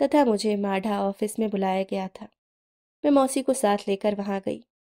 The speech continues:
मेरा भाई भी वहाँ पहुँचा था। मैं उसे देखकर एक बारगी खुश हुई, पर उसने मुझे घूर कर देखा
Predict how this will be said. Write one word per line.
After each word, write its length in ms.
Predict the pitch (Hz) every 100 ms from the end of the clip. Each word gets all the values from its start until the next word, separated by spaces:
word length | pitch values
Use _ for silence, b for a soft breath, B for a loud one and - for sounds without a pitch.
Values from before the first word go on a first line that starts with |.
| _ -
मेरा 220 | 196 196
भाई 260 | 196 190 190
भी 160 | 220
वहाँ 220 | 208 202 196
पहुँचा 380 | 190 202 226
था। 220 | 220 214 - _ _ _ _ _ _ -
मैं 80 | 311
उसे 200 | 302 285
देखकर 420 | 202 208 - 208
एक 160 | 202 196
बारगी 340 | 196 196 220
खुश 280 | 214 196 -
हुई, 200 | 196 - _ _ -
पर 120 | 196
उसने 260 | 196 - 202
मुझे 260 | 196 214 208
घूर 220 | 202 190
कर 160 | -
देखा 400 | 202 196 196 -